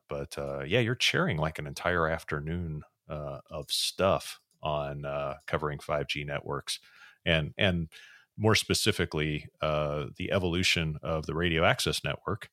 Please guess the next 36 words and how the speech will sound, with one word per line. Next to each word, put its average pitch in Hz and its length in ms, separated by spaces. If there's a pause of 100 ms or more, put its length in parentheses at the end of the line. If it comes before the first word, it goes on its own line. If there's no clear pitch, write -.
(540)
Um, 82 560 (300)
what, 117 320 (580)
uh, 92 300
what 123 360
sessions 98 840 (140)
are, 85 520 (140)
are 87 140
coming 90 400
up 87 180
on, 78 320 (140)
on 87 160
your 78 120
schedule, 80 540
and, 71 300 (180)
and 76 320
what, - 260
uh, 78 140
what 78 220 (180)
kinds 85 220
of 73 160
topics, - 680 (200)
uh, 73 280
that, 76 140 (220)
uh, 80 220
that - 160
you're 78 100
talking 90 400
about 76 240
are 73 60
you, 78 320
are 85 80
you 82 140
most, - 400 (180)
uh, 71 180
excited 71 460
about? 71 280